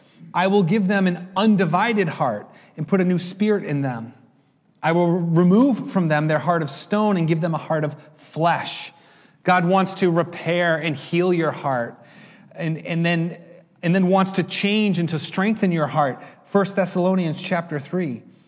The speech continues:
says, "May he strengthen your hearts so that you will be blameless and holy in the presence of our God and Father when our Lord Jesus comes with all his holy ones." That you are in a process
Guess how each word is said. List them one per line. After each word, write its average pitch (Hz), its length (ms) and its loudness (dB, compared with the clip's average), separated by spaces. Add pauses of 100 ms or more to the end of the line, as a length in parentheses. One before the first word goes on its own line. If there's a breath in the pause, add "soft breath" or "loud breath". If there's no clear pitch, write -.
(260 loud breath)
says, 156 180 0
"May 185 220 2
he 208 420 2
strengthen 202 560 -2
your 180 180 2
hearts 160 600 -4
so - 180 -4
that 160 160 -2
you 190 160 0
will 190 100 0
be 156 160 -2
blameless 214 720 -2
and 202 140 -2
holy 165 580 -2 (300 loud breath)
in 139 100 -4
the 139 80 -2
presence 165 400 -4
of 151 160 -4
our 147 140 -2
God 135 300 -2
and 135 120 -6
Father 110 480 -10 (360 soft breath)
when 131 140 -6
our 120 100 -4
Lord 127 240 -2
Jesus 127 340 -6
comes 120 320 -8
with 113 100 -6
all 127 220 0
his 127 220 -8
holy 117 320 -6
ones." 101 340 -14 (300 loud breath)
That - 400 -4
you 202 260 4
are 208 120 2
in 185 180 -2
a 156 60 -4
process - 840 -8